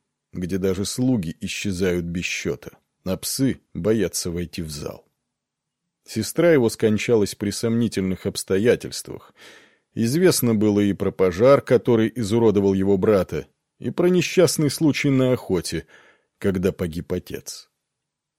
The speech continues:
Григор унаследовал замок, золото и фамильное достояние. Его младший брат Сандер в тот же самый день покинул замок,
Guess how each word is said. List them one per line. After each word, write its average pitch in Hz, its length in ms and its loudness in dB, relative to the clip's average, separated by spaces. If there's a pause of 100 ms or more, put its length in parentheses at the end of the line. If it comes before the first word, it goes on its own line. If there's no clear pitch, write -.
(120)
Григор 110 560 2
унаследовал 104 680 0
замок, 139 680 0
золото 143 480 2
и 135 200 -4
фамильное 98 600 0
достояние. 85 840 -8 (800)
Его 110 280 0
младший 117 400 2
брат 107 260 2
Сандер 120 500 2 (360)
в - 140 -20
тот 160 220 4
же 117 160 2
самый 120 440 4
день 101 320 0
покинул 98 480 -2
замок, 101 480 0